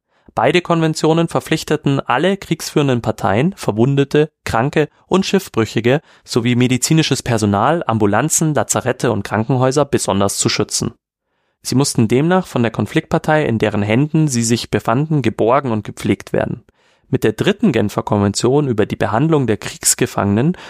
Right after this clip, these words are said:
wurden die Ansätze der Haager Landkriegsordnung und des Genfer Abkommens von neunzehnhundertneunundzwanzig aufgenommen und fortgeführt. Danach besaßen gefangen genommene Soldaten das Recht auf körperliche Unversehrtheit,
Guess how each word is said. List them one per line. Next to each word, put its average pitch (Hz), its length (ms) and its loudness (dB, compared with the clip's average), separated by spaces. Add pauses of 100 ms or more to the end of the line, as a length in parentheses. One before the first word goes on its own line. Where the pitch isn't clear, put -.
(240)
wurden 147 200 2
die 139 120 -2
Ansätze 170 480 0
der 127 160 0
Haager 139 260 0
Landkriegsordnung 147 800 0
und 117 160 -2
des - 320 -4 (100)
Genfer 131 360 0
Abkommens 143 520 -2
von 113 140 0
neunzehnhundertneunundzwanzig 104 1500 0
aufgenommen 143 560 0
und 147 100 0
fortgeführt. - 720 -4 (460)
Danach 110 380 0
besaßen 143 500 0
gefangen 127 460 0
genommene 139 400 2
Soldaten 113 600 0 (240)
das - 220 0
Recht 139 240 -2
auf 123 140 0
körperliche 123 520 0
Unversehrtheit, 107 720 0